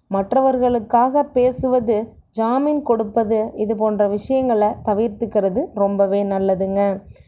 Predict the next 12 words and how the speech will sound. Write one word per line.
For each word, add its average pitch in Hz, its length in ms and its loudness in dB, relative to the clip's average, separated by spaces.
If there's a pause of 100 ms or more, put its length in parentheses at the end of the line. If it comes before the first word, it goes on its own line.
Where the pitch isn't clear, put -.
(200)
எல்லா 294 420 2
விதத்திலையுமே 311 640 0 (140)
அனுகூலம் 269 560 0
உண்டாகக்கூடிய 233 840 -2
காலகட்டமா 202 800 0 (100)
இந்த 202 240 0 (100)
காலகட்டம் 196 540 -2
உங்களுக்கு 202 680 -2
அமைய 196 400 -2
போகுது. 202 680 -2 (480)
ஜூன் 339 500 2
மாதத்துக்குள்ள 277 920 0